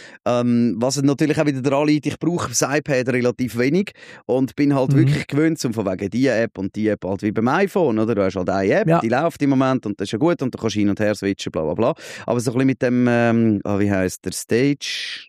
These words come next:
Speaker 1: Manager?
Speaker 2: Stage Manager.
Speaker 1: Stage,
Speaker 2: Ja.
Speaker 1: heisst der Stage Manager?
Speaker 2: Ja.
Speaker 1: Ähm,
Speaker 2: Ja, den brauchst du nicht zwingend für Multitasking, aber
Speaker 1: Ja.
Speaker 2: es ist eine Variante davon.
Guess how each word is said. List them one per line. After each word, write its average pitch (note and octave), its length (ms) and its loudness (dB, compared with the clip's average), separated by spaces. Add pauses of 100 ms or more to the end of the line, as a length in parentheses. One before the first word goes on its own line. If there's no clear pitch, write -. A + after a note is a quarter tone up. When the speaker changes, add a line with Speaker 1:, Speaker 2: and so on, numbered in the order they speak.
(160)
Speaker 1:
Manager? C3+ 840 2
Speaker 2:
Stage C#3 340 2
Manager. C#3+ 520 -2 (120)
Speaker 1:
Stage, - 180 0
Speaker 2:
Ja. D#3 260 0
Speaker 1:
heisst F#3+ 160 -4
der A2+ 80 -2
Stage B2 280 -2
Manager? G2 360 -4 (360)
Speaker 2:
Ja. D3 260 4
Speaker 1:
Ähm, C3 260 2
Speaker 2:
Ja, D3 160 0
den F#3+ 140 0
brauchst G3+ 380 0
du G#3 40 -4
nicht A3 240 -4
zwingend A3+ 420 -4
für G#3+ 120 -2
Multitasking, G#3+ 1000 -2
aber B2+ 180 0
Speaker 1:
Ja. B2+ 100 2
Speaker 2:
es C3+ 100 -4
ist - 60 -10
eine F3 240 2
Variante D3+ 540 2
davon. G3+ 360 -2